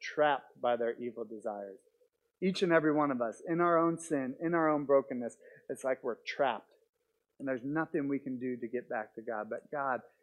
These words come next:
in his love, in his kindness, in his graciousness, he's willing to break down that door. He's willing to go to the extents that we can't imagine to reunite us with him.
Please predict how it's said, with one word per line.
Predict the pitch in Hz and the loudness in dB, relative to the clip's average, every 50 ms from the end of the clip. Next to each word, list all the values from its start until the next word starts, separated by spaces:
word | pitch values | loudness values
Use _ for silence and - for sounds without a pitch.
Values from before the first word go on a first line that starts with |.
| _ - | _ -12
in | - 120 117 | -10 -10 -8
his | 131 131 120 120 - | -8 -10 -10 -10 -6
love, | 135 147 151 151 135 120 104 104 110 127 147 | 0 2 2 4 4 2 0 0 -6 -10 -8
in | 131 135 | -6 -6
his | 127 - - - - - | -6 -6 -10 -14 -10 -8
kindness, | 160 151 147 143 135 113 - - | -6 -6 -6 -6 -6 -8 -10 -10
in | - 151 143 | -8 -6 -6
his | 143 135 123 120 - | -6 -6 -8 -6 0
graciousness, | 156 139 143 143 - - 139 - - - 135 120 - - - - - _ _ - | 2 2 2 2 -2 -6 -16 -16 -12 -10 -10 -10 -10 -12 -20 -20 -20 _ _ -16
he's | 156 135 | -14 -8
willing | 135 147 151 156 147 | -4 -2 -2 -2 -2
to | 131 | -4
break | 113 95 - - 131 127 139 135 - | -6 -8 -4 0 0 0 0 -2 -4
down | - 143 147 131 | -4 -4 -4 -2
that | 131 131 123 123 127 | -4 -4 -6 -4 -4
door. | 127 120 117 113 | -2 -2 -2 -2
He's | 110 131 135 131 | -4 -4 -8 -6
willing | 139 147 147 147 | -4 -4 -2 -2
to | 139 135 | -2 0
go | 131 143 139 135 | 0 2 2 2
to | |
the | 131 127 | 0 -2
extents | 113 - - - - 151 147 147 143 | -2 -4 -8 -10 -8 -6 -6 -6 -6
that | - 143 - | -6 -8 -6
we | - 139 151 160 156 - | -6 -8 -8 -8 -8 -10
can't | 165 151 147 - | -10 -10 -10 -10
imagine | - 127 123 127 120 120 117 113 - 117 110 - - - - _ _ - | -10 -10 -8 -8 -6 -8 -8 -8 -8 -10 -10 -12 -16 -20 -20 _ _ -6
to | - 139 | -6 -6
reunite | 113 117 135 147 143 135 139 135 131 127 123 123 120 117 | -6 -4 -8 -8 -6 -4 -4 -4 -4 -4 -4 -6 -4 -4
us | 120 113 110 - | -4 -6 -6 -6
with | - 113 104 - - | -10 -10 -10 -10 -12
him. | 104 95 95 - | -14 -14 -14 -18